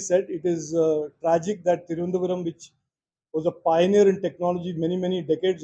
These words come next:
ago, has, uh, since lost the leadership position. And it is my interest to make sure that Thiruvananthapuram regains the leadership in technology and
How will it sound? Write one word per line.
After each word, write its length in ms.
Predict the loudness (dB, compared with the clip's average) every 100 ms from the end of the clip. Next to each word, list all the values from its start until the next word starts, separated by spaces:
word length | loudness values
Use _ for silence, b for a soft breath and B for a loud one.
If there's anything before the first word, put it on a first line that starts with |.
| -4
ago, 140 | -2 0 -2
has, 140 | -4 -4 -4 -2
uh, 240 | -2 -6 -10 _ _ _ _ _ -8 0
since 200 | 0 0 -6 0 2
lost 300 | 2 2 0
the 100 | 2
leadership 340 | 2 0 -2 -6
position. 340 | -6 -6 -4 -6 -10 _ _ _ _ _ _ -10
And 140 | -6 -4
it 60 | -4
is 60 | -2
my 60 | -2 -2
interest 280 | 0 -2 -2
to 40 | -6 -4
make 120 | -4 -6
sure 120 | -2
that 100 | -2 -2
Thiruvananthapuram 540 | -6 -4 -2 0 -2 -4 -4
regains 340 | -2 -4 -4
the 80 | -6
leadership 320 | -6 -8 -10 -16
in 40 | -14 -14
technology 460 | -12 -12 -12 -12
and 100 | -12